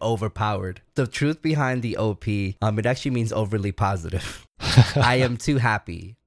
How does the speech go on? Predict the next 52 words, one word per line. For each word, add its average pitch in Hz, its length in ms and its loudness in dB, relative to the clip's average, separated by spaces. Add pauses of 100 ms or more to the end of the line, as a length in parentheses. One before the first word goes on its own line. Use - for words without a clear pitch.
(160)
Nothing 131 340 0
gets 120 280 0
me 107 120 0
upset. 95 500 -4
You 123 160 0
can 143 240 0
literally 110 680 -2 (300)
yell 113 280 2
at - 160 -6
me 87 300 -10 (100)
and 92 160 -8
call 120 280 0
me 110 160 -2
names, 92 600 -6
call 120 300 -2
me, 110 400 -4
you 98 60 0
know, 98 300 0
uh, 95 480 -2
you 110 120 -4
know, 107 140 -2
whatever 107 440 -2
those 101 240 -4
bad 101 260 -2
names 95 300 -4
from, 92 320 -6
you 95 80 -4
know, 95 140 -4
people 95 320 -8
from 95 160 -6
the 92 100 -4
Latin, 90 460 -4
you 101 80 -2
know, 98 100 0
region, 98 400 -2
whatever. 117 400 0
You 107 220 -4
can 127 180 -4
call 117 220 -4
me 113 140 -2
anything 110 460 -2
you 95 160 0
want 92 300 0
on 92 140 -4
all 95 260 -2
chat 85 420 -4
when 92 160 -4
you 90 140 -2
get - 240 -6
killed 87 300 -4
by 87 160 -4
me. 73 220 -10